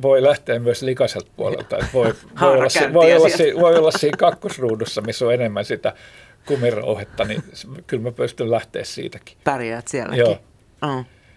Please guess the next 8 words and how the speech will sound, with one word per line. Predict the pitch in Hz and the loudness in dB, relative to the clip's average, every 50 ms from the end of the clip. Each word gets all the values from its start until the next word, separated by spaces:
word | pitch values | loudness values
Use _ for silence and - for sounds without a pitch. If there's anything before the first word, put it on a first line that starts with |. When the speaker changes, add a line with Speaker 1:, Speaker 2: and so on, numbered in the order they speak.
| _ _ - - - - - - _ _ - - | _ _ -16 -16 -14 -14 -16 -18 _ _ -8 -2
Speaker 1:
Ja | - 175 160 - - - | 0 0 0 -2 -4 -2
to-, | - 185 170 | 0 0 0
tavallaan | - - 165 160 156 147 143 143 | 2 2 2 4 4 4 2 2
tohon | - 165 147 165 147 | 2 0 -2 -2 -2
vielä | 143 151 143 143 - | -2 -2 -2 -2 -4
lisäksi, | - 147 139 156 123 - | -4 -6 -6 -6 -6 -6
koska, | - 135 - - - - - | -6 -8 -8 -6 -8 -6 -4
a, | - 87 - | -4 -4 -4